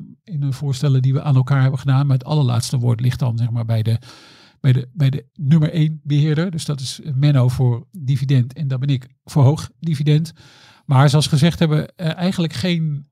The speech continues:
eh, ehm, geen grote meningsverschillen gehad. Er zijn wel alternatieven, ehm, eh, die, die eens langskomen. Vind ik, nou, dat zou misschien wel interessant zijn om die, eh, in, in portefeuille te hebben. Dus Benno heeft bijvoorbeeld voor de hoogdividendportefeuille,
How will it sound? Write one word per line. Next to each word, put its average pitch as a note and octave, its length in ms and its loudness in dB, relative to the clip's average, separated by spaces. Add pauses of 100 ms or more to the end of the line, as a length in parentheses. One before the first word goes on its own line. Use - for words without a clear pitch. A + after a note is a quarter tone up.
eh, C#3 460 -2
ehm, C#3 480 -8
geen C#3+ 360 -6
grote C3+ 460 -2 (480)
meningsverschillen C#3+ 1080 0 (640)
gehad. D3+ 360 4
Er F#3+ 60 -2
zijn F#3+ 180 4
wel F#3 200 4
alternatieven, F3+ 840 0
ehm, E3+ 540 -2
eh, F3 280 -4
die, D#3+ 300 -4
die E3+ 100 0
eens D#3 100 2
langskomen. E3 520 2
Vind D3+ 140 4
ik, E3 100 -2
nou, - 160 -8
dat D#3 80 -6
zou D#3 180 -2
misschien C#3+ 260 -4
wel D3 100 -2
interessant C3+ 440 -4
zijn C#3 260 2
om C3 200 -2
die, D3+ 300 0
eh, C#3 420 0
in, C#3 400 -2
in C3+ 140 -4
portefeuille C#3+ 600 0
te C3 100 0
hebben. C3+ 180 2
Dus B2 160 -2
Benno A#2 240 -6
heeft G#2+ 240 -10
bijvoorbeeld B2+ 520 -10
voor C3+ 140 -6
de G2+ 60 -8
hoogdividendportefeuille, A#2+ 1120 0